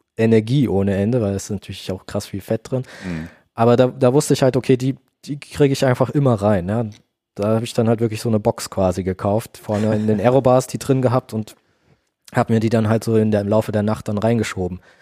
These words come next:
Speaker 1: Und das sind aber Dinge, die muss, muss man erstmal rausfinden. So, was, was funktioniert für dich besser? Kannst du überhaupt auch so ein krass belegtes Brötchen essen? Oder manche, ich mein, manche können auch Pizza und sowas beim Fahren dann essen, ja. Ähm, da muss man einfach tatsächlich viel,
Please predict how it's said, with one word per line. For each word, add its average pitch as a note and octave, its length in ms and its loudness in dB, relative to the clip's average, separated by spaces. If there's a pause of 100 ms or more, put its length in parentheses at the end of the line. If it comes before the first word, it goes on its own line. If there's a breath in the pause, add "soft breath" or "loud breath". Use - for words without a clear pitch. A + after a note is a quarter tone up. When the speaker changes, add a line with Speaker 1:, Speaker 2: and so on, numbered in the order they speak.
(320 loud breath)
Speaker 1:
Und A2 340 -2
das A#2 100 0
sind D#3 100 4
aber C#3 160 6
Dinge, D3+ 220 4
die C3 80 -2
muss, C3+ 240 0
muss D3 220 -2
man C3+ 80 4
erstmal A#2+ 260 0
rausfinden. G2 600 0
So, F2+ 260 -4
was, - 400 -2
was A#2+ 140 -2
funktioniert A#2+ 400 0
für - 80 -6
dich G#2+ 140 -2
besser? G2 300 0
Kannst - 260 -2
du C3+ 40 4
überhaupt G#2+ 320 2
auch G2+ 80 0
so - 140 -2
ein G2+ 180 0 (460 loud breath)
krass - 240 0
belegtes A2+ 440 2
Brötchen A#2 420 2
essen? G#2 300 0
Oder F#2+ 300 2 (340)
manche, A2+ 260 -6
ich A2 60 -10
mein, G#2+ 180 2
manche A2+ 260 2
können A2 180 0
auch G#2+ 140 0 (140)
Pizza - 280 -2
und G#2+ 140 2
sowas G2 300 -2
beim G2+ 200 -4
Fahren F#2+ 280 2
dann F#2+ 160 2
essen, F2+ 300 -4
ja. G2+ 160 -2 (520 loud breath)
Ähm, G#2 300 2
da A2 80 4
muss B2+ 180 2
man B2+ 100 4
einfach A#2+ 220 2
tatsächlich A#2 500 0
viel, A#2+ 500 2